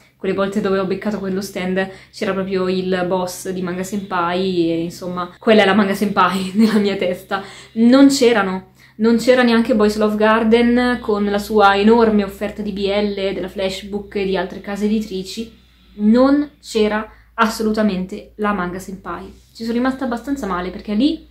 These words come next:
di solito si trova tanta robina bella. Ma come altre case editrici, chi c'era invece? La Tora Edizioni, che offre fumetto italiano, manga italiano, loro c'erano, per fortuna, sono una garanzia, portano anche gli autori.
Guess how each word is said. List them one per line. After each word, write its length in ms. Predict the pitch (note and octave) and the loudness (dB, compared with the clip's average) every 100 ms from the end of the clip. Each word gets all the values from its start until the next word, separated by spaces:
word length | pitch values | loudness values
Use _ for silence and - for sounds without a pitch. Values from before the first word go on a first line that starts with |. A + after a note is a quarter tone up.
| _ | _
di 200 | G#3 G#3+ | -4 -4
solito 340 | B3 B3+ C4+ | -2 -2 -2
si 100 | D4 | -4
trova 260 | C#4 C4 B3 | -2 -2 0
tanta 240 | A#3+ A#3+ | -2 -2
robina 260 | A3+ G#3 G3 | -2 -2 -4
bella. 460 | F3 F3 F#3+ - - _ | -4 -4 -6 -10 -20 _
Ma 340 | A#3 A#3+ A3+ | 2 4 4
come 180 | A3+ B3+ | 2 0
altre 200 | B3+ C4 | 0 -2
case 220 | C4+ A#3+ | 0 0
editrici, 560 | B3 A#3 C4+ C4+ C#4+ C#4 | 0 0 0 0 2 2
chi 140 | C4+ | 0
c'era 540 | A3+ B3 A3 G#3 G#3 - | -2 2 4 4 0 0
invece? 720 | A#3 A3 G#3 G3 - G#3 G#3+ | 2 4 4 0 -2 -4 -4
La 100 | G#3+ | -4
Tora 160 | A3 A3 | 2 4
Edizioni, 640 | A3+ C4+ - E4 A#3+ G3+ | 2 0 0 2 2 2
che 80 | G3 | -4
offre 320 | G3 - F#3+ | -10 -10 -10
fumetto 340 | G#3 G3 G3 | -8 -8 -8
italiano, 400 | G#3+ G#3+ A3 G#3 | -6 -2 0 0
manga 220 | G3+ G3 G3+ | -2 -6 -6
italiano, 560 | G#3 A3 G#3 F#3 F3+ - | -2 0 0 -4 -10 -6
loro 200 | G3+ G3 | -6 -6
c'erano, 400 | - A3 G3 F#3+ | -2 -2 -2 -6
per 100 | G3 | -10
fortuna, 460 | - G3+ B3 A3 | -14 -10 -4 -4
sono 160 | G3 G3 | -4 -6
una 100 | F#3+ | -4
garanzia, 560 | G3 G3+ G#3 A#3 G3+ | -2 -4 -4 -2 -2
portano 320 | F3+ G3+ G3+ G3+ | -2 -8 -8 -6
anche 180 | G#3+ | -2
gli 60 | G#3+ | 0
autori. 560 | G#3+ G#3+ G#3+ G3+ G3+ | 0 2 0 0 -4